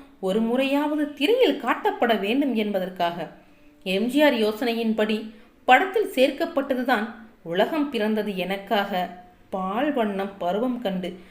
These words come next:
போன்ற பாடல்கள் எல்லாம். தொழில்நுட்ப கலைஞர்களுடன் ராமண்ணா, சித்ரா திரையரங்கில் படம் பார்த்தபோது, அந்த பாடல் காட்சியில்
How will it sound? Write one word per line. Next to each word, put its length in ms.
போன்ற 280
பாடல்கள் 520
எல்லாம். 320
தொழில்நுட்ப 600
கலைஞர்களுடன் 800
ராமண்ணா, 640
சித்ரா 440
திரையரங்கில் 720
படம் 320
பார்த்தபோது, 680
அந்த 300
பாடல் 520
காட்சியில் 500